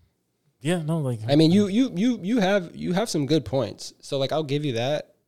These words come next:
Speaker 2: Like, I will credit the whole, like, okay, the basketball thing, that's, that's good. But, but then my thing is, like, 'cause I have my own experiences, right? And I feel
Speaker 1: Yeah.
Speaker 2: like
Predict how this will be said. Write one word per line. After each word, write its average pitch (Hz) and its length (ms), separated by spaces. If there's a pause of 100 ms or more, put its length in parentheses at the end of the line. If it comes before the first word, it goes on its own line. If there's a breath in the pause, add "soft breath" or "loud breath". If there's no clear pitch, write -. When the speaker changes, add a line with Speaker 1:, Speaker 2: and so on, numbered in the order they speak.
(120)
Speaker 2:
Like, 117 120
I 139 100
will 139 180
credit 135 280
the 127 100
whole, 127 140
like, 123 140
okay, 131 160
the 120 80
basketball 123 420
thing, 127 220
that's, 120 220
that's 117 200
good. 131 220
But, 127 200 (380 loud breath)
but 147 140
then 151 240 (640)
my 185 180
thing 180 200
is, 131 120
like, 131 300 (1200)
'cause 156 100
I 175 60
have 180 120
my 143 100
own 135 140
experiences, 101 640
right? 104 180 (600)
And 131 280
I 143 60
feel 143 200
Speaker 1:
Yeah. 135 60
Speaker 2:
like 123 300